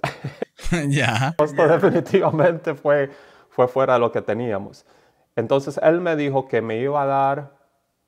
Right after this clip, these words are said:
Speaker 1: eh, las herramientas, que me iba a enseñar las herramientas en cómo convencer a, eh, al jefe y cómo conseguir el dinero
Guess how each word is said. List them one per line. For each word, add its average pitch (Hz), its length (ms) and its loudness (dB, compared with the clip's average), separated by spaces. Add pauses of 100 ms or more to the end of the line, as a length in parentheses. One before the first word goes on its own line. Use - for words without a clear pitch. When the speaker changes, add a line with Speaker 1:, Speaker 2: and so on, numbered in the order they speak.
Speaker 1:
eh, 107 320 -6
las 104 260 -8
herramientas, 113 840 -6
que - 80 -14
me 101 100 -10
iba 113 120 -8
a - 20 -10
enseñar 123 460 -12
las 147 180 -14
herramientas 104 840 -12
en 113 320 -10 (120)
cómo 180 680 -8 (960)
convencer 120 840 -4 (440)
a, 98 560 -6
eh, 98 520 -12
al 101 140 -14
jefe 147 420 -8 (760)
y 190 460 -10 (280)
cómo 143 680 -8
conseguir 113 480 -10
el 120 140 -8
dinero 135 520 -12